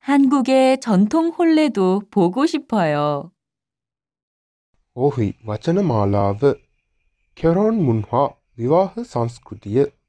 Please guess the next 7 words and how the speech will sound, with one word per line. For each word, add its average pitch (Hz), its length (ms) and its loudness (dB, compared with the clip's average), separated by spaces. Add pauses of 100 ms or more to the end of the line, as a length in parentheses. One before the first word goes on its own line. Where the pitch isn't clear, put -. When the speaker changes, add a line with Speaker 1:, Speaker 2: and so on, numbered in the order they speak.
(1080)
Speaker 2:
කෙරොන්ෂික් 175 720 0 (600)
විවාහ 156 460 0
උත්සවය. 120 560 -2 (580)
චොංචොක්ජං 165 840 -4 (600)
විවාහ 156 320 0 (220)
ආරාධනා 156 640 -2
පත්‍රය. 117 380 -8